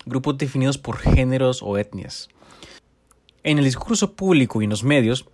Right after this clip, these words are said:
generalmente se usa como peyorativo, lo que implica que estas políticas son excesivas muchas veces, y también podríamos mencionar que lo políticamente correcto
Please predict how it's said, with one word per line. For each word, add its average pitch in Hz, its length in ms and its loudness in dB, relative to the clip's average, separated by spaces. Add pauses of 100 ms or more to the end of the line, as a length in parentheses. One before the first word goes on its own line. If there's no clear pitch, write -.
generalmente 131 640 2
se - 100 -2
usa 147 180 0
como 143 280 2
peyorativo, 120 640 0 (300)
lo 123 160 0
que 127 80 0
implica 135 420 2
que 143 320 2
estas 135 320 0
políticas 131 540 0
son 139 180 0
excesivas 123 800 -2
muchas 107 340 -6
veces, 110 420 -4 (1200)
y 214 200 2
también 151 280 2
podríamos 143 380 2
mencionar 139 420 2
que 156 120 -4
lo - 120 2
políticamente 127 600 -2
correcto 135 520 -4